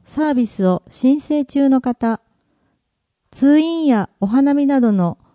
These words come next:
外出で必要な方等にご利用いただけます。この機会に車椅子を利用してお出かけしてみては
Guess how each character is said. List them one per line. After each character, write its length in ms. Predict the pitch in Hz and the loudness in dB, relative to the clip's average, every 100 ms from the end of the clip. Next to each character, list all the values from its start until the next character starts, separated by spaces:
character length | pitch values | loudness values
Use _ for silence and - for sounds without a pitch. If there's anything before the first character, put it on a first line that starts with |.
| _ - | _ -2
外 220 | 220 262 | 0 0
出 340 | - 254 247 | -2 -4 -4
で 240 | 220 214 - _ _ _ | -4 -4 -6 _ _ _
必 300 | - - - | -20 -10 -2
要 180 | 311 302 | 0 2
な 140 | 294 | 0
方 380 | 277 277 190 - - | -2 -4 -4 -4 -6
等 220 | - 294 240 | 0 2 4
に 300 | 247 247 - - | 2 0 -6 -2
ご 140 | 196 | 2
利 120 | 233 | 4
用 200 | 269 254 | 4 4
い 80 | 247 | 4
た 120 | 240 | 0
だ 120 | 226 | -2
け 140 | 220 214 | -2 0
ま 160 | 214 | 0
す。 200 | 202 - _ _ _ _ _ _ _ _ | -4 -10 _ _ _ _ _ _ _ _
こ 120 | 247 | 4
の 140 | 269 311 | 4 2
機 120 | - | -4
会 280 | 285 262 220 | 0 2 2
に 220 | 202 - _ | 0 -4 _
車 340 | 254 277 302 | 0 0 0
椅 140 | 302 262 | 0 -2
子 220 | - 196 | -2 0
を 120 | 180 | 0
利 100 | 180 | 2
用 220 | 233 240 | 2 2
し 100 | 220 | -2
て 280 | - 220 214 _ _ | -2 -4 -4 _ _
お 80 | 196 | -2
出 140 | 240 | 0
か 140 | 262 277 | -2 -4
け 160 | 294 | -4
し 60 | 254 | -4
て 140 | 311 | -4
み 120 | 294 269 | -4 -2
て 160 | 202 | -2
は 220 | 180 160 | 0 -2